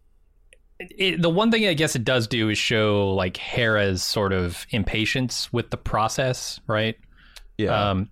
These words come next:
Speaker 1: even as a general here, and I get the feeling that she's made a general, and, and I could be very off on this 'cause I haven't seen Rebels, but I get the feeling she's made a general because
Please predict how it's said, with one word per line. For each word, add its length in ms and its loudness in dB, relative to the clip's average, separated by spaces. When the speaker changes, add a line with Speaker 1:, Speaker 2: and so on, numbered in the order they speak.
Speaker 1:
even 220 0
as 100 0
a 120 2
general 680 0
here, 500 0
and 80 0
I 20 0
get 100 0
the 60 -10
feeling 240 2
that 100 -2
she's 160 0
made 220 2
a 40 0
general, 720 0
and, 120 0
and 160 2
I 80 2
could 140 -2
be 120 -2
very 400 2
off 240 0
on 160 0
this 240 -2
'cause 120 -6
I 40 0
haven't 140 -2
seen 140 -4
Rebels, 300 -2
but 120 0
I 40 2
get 160 -4
the 60 -10
feeling 220 0
she's 220 0
made 160 2
a 60 0
general 460 0
because 600 -2